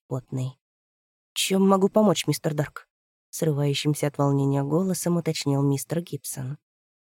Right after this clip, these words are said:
"Не так давно вы подали иск на приют, что находился на Цветочной улице. С чем связано желание города отсудить себе землю?"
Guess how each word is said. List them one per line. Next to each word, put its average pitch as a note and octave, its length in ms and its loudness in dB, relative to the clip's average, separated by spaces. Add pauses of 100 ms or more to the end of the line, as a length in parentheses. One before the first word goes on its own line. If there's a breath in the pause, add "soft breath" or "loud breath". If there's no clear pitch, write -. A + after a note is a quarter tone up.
(100)
"Не D3+ 180 4
так E3 180 2
давно F3 280 4
вы E3+ 160 2
подали D#3+ 380 4
иск - 380 -2
на D3 120 2
приют, D#3+ 340 0
что - 180 -4
находился C#3+ 600 0
на C#3+ 120 4
Цветочной C#3+ 520 0
улице. C3 640 -4 (380)
С - 100 -14
чем A#3+ 200 2
связано E3 420 4
желание D3 400 4
города C#3 540 0
отсудить E3 460 -4
себе D#3 260 0
землю?" B2+ 480 -2